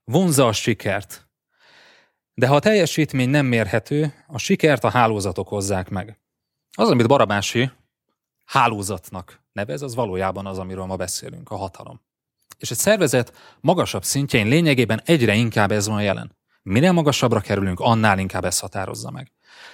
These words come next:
Na most az a nehézségünk, hogy erről nem mondanak semmit az iskolában.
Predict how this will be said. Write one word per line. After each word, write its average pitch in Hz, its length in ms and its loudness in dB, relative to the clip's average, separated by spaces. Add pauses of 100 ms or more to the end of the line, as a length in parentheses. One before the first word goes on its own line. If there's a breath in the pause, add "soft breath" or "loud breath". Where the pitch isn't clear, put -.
Na - 80 -20
most 135 180 0
az 220 100 4
a 190 60 6
nehézségünk, 143 520 2
hogy 104 120 -6
erről 147 560 2 (160 soft breath)
nem 107 160 0
mondanak 92 340 -4
semmit 87 300 -8
az 90 100 -10
iskolában. 98 580 -12